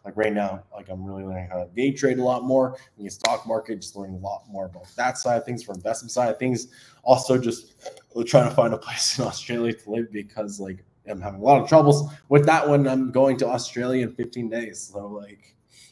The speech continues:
yeah, that's, that's coming up. And, uh, I've been having some problems with that one. So just filling those time gaps, 'cause a lot of guys are saying when you're at work itself, let's say eight hours a day itself, doing back-to-back things, very busy. Chances are you're probably not eating during that time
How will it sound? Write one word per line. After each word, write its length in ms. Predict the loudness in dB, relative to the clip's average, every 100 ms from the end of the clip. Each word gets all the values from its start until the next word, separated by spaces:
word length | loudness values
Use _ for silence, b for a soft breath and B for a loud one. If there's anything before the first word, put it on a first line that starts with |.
| _
yeah, 320 | -6 -4 -4
that's, 140 | -6 -8
that's 200 | -10 -10
coming 340 | -16 -10 -6
up. 240 | -6 -6 -2 0
And, 260 | 0 0
uh, 60 | 4
I've 140 | 8
been 80 | 10
having 240 | 8 6
some 100 | 6
problems 280 | 12 12 12
with 80 | 6
that 140 | 4
one. 180 | 4 -4 -14 B B
So 120 | -2
just 220 | 0 0
filling 180 | 2 4
those 260 | 4 2
time 280 | -2 -2 0
gaps, 260 | -2 -2 -6
'cause 240 | -8 -8 b b 2
a 20 |
lot 120 | 4
of 60 | 6
guys 220 | 4 2
are 20 |
saying 540 | -4 0 2 2 -2 -10 -4
when 160 | 0
you're 100 | 0
at 80 | -2
work 220 | -8 -8
itself, 400 | -10 -4 -2 -2
let's 160 | -8 -14
say 60 | -16
eight 160 | -10 -10
hours 280 | -10 -14 -16
a 60 |
day 240 | -6 -6 -6
itself, 320 | -6 -8 -6
doing 280 | -8 -8 -12 -2
back-to-back 480 | -2 0 -6 -6 0
things, 180 | 0 2
very 220 | 0 2
busy. 380 | 2 2 -4 -16 _ _
Chances 320 | 2 2 2
are 100 | 2
you're 140 | 2 0
probably 200 | 0 0
not 240 | -4 -4
eating 200 | -6 -4
during 180 | -4 -6
that 100 | 0
time 280 | 0 -2